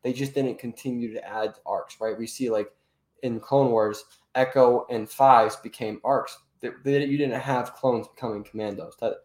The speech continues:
they just didn't continue that. If you were a commando at birth,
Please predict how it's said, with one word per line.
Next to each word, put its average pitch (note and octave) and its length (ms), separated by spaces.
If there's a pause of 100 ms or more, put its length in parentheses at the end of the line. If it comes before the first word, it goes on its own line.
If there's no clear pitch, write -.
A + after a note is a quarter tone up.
(260)
they A#2 80
just A#2 160
didn't A#2 180
continue G2+ 500
that. F#2 200 (180)
If G2+ 80
you C3 120
were C#3 140
a C#3 60
commando C3+ 500
at A2+ 220
birth, B2+ 300